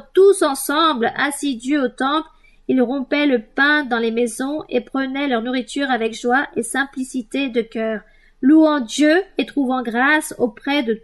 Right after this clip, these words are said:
tout le peuple. Et le Seigneur ajoutait chaque jour à l'église ceux qui étaient sauvés.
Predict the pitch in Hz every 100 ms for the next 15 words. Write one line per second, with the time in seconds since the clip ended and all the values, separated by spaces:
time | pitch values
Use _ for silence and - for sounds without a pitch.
0 | - 349 302 262 233 240 240 - _ _
1 | - 247 254 233 254 254 254 277 262 -
2 | 277 262 254 247 - 269 311 330 _ _
3 | _ _ - - 311 294 226 240 277 311
4 | 269 - _ - 220 220 226 226 269 330
5 | 339 294 - 208 - _ _ _ _ _
6 | _ _ _ - - 294 311 330 - -
7 | 269 240 233 - 247 277 302 _ _ -
8 | - 262 233 226 202 214